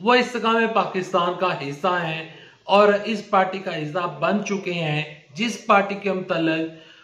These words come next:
अ, कल फिरदौस आशिक अमान साहिबा ने कहा है कि अब्दुल अलीम खान और, अ, जहांगीर तरीन खान जो हैं वो शाहीन के दो पर हैं। पता नहीं वो किस शाहीन का जिक्र कर रही थी, शाहीन उड़ने वाले जहाज का जिक्र कर रही थी या आसमान के ऊपर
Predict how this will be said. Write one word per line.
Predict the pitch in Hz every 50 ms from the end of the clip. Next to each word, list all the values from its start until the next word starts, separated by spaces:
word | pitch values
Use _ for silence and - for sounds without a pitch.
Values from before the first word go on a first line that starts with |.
| _ _ -
अ, | 170 165 165 165 165 165 -
कल | 190 196
फिरदौस | 196 - - 208 185 165 175 185 208 208 208 -
आशिक | - 180 180 - - 185 185
अमान | 185 175 160 156 160 165
साहिबा | - - 175 165 147 156 160 160
ने | 160 156
कहा | 151 160 156 160
है | 180 180
कि | 180 - - 175 170 175 180 - -
अब्दुल | 180 170 - - 240 233 220
अलीम | 214 202 180 175 185 185
खान | 185 - 156 156 151 151 151 151 151 - - - - - - _ _ -
और, | 175 175 170 170 170
अ, | 170 170 165 160 160
जहांगीर | 156 151 175 175 170 170 175 202 220 214 214 196
तरीन | 180 175 180 175 160
खान | 165 160 165 165 165
जो | 147 156 156
हैं | 151 151 147 147 147 147 147 - - - - _ _ -
वो | 165 202 214
शाहीन | 208 - - 190 180 190 196 214 220 208
के | - 208
दो | 196 - - 156 156 160 165 165 165 -
पर | 185 139 139 -
हैं। | 107 110 123 143 - -
पता | - - 190 190
नहीं | 214 214
वो | 202 185
किस | 185 - 196 196 190 -
शाहीन | 196 180 160 156 170
का | 160 175 180 170 165 156 - 135
जिक्र | 135 135 170 165
कर | 165 165 170 160
रही | 156 151 151
थी, | 147 147 151 151 147 147 147 - - - - _ _
शाहीन | - - 185 170 165 165 185 185 - - 208
उड़ने | 202 202 196 202
वाले | 190 185 180 175
जहाज | 170 156 170 156 139 143 143 -
का | 180 165
जिक्र | 160 160 156 - 165
कर | 156 156 160 165 160
रही | 156 156 151
थी | - 165 165 160 151
या | 151 147
आसमान | 151 156 147 143 147 143 - - - 135 147 165 180 190
के | - - 170
ऊपर | 151 143 - 139 135 139 139 139 139